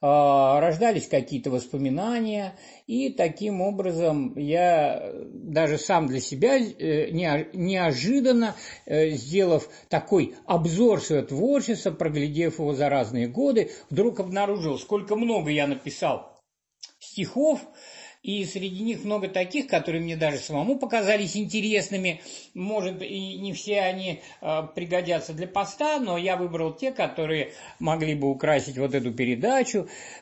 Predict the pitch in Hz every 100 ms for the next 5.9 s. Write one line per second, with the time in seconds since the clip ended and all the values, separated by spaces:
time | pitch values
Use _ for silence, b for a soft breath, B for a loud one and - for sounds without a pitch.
0 | _ 147 - 208 208 175 175 165 - -
1 | _ _ _ _ _ _ _ - - -
2 | 165 170 147 156 160 226 240 196 175 165
3 | 156 135 - 117 - B B 143 143 175
4 | - 156 - 175 156 160 151 123 156 160
5 | 156 151 143 156 - 196 233 247 -